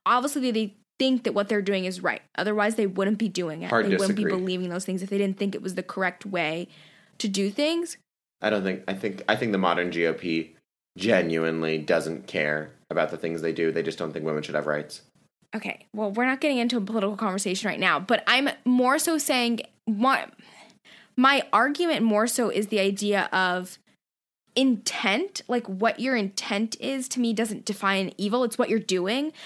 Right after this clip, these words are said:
Speaker 1: And so the fact that she literally wants to murder children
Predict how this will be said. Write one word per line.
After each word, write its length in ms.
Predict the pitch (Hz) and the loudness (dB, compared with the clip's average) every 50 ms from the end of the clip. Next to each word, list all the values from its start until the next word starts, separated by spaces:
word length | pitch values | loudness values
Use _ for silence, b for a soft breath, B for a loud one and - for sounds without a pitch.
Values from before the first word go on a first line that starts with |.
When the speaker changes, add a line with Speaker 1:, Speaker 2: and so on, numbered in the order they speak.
| B B | B B
Speaker 1:
And 140 | - 226 | -2 0
so 60 | 240 262 | 2 2
the 140 | 226 254 | 0 0
fact 340 | 226 - 262 262 294 285 - | 2 2 2 2 2 0 -4
that 100 | 285 - | -4 -2
she 260 | - - - 254 240 | -2 0 0 2 0
literally 380 | 220 202 208 226 233 240 240 247 | 2 2 2 2 2 4 2 2
wants 240 | 226 214 233 233 - | 0 0 0 0 0
to 80 | - 233 | 0 0
murder 440 | 214 202 196 190 190 196 208 208 202 | 2 2 2 2 2 2 0 0 -2
children 720 | - - - 180 180 185 208 226 247 269 294 311 320 | -4 -4 -2 -2 -2 -2 0 -2 0 0 -2 -2 -6